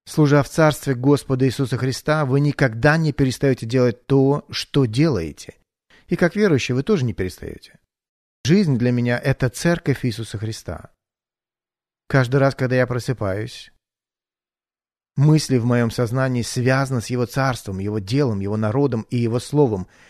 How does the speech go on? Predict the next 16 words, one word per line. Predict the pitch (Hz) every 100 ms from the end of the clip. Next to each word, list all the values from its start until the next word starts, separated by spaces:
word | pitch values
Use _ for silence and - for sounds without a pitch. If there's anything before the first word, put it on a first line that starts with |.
| - _
Всецелое | - 196 - 156 156 165
поглощение. | 151 139 135 131 143 110 76 - _ _ _ _ _ _ _ _ _ _ _ _ _ _ _ _ _ _ _ _ _ _ _ _ _ _ _ _ _ _ _ _ _ _ _ _ _ _ _ _ _ _ _
Мне | 185 180
дано | 147 143 143
уникальное | 139 131 170 151 135
призвание. | 123 127 120 123 147 87 76 - _ _ _ _ -
Я | 139
понимаю | - 135 135 156 160 151
это | 147 143
и | - 143
с |
благодарностью | 117 139 127 113 135 147 139 -
выражаю | 123 127 127 135
Богу | 110 135 139 127
свою | - 127
признательность. | - 127 113 139 120 - 73 - -